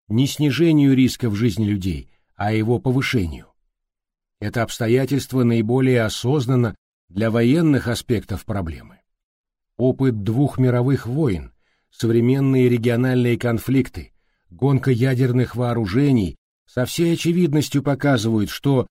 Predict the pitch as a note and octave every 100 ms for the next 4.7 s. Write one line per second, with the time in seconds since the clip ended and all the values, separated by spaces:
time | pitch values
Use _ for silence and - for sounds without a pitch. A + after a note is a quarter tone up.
0 | _ _ A2 A#2+ C#3 D3 E3+ E3 D#3 -
1 | D3 E3 C3 - C3 C3+ B2 B2+ - F3+
2 | D#3 A2 F2 - _ _ A#2+ A2+ D3 D3+
3 | - F3 C3 G#2 B2 A2 A#2+ B2+ - C3
4 | D3 C3+ C3 A#2+ A#2+ B2 -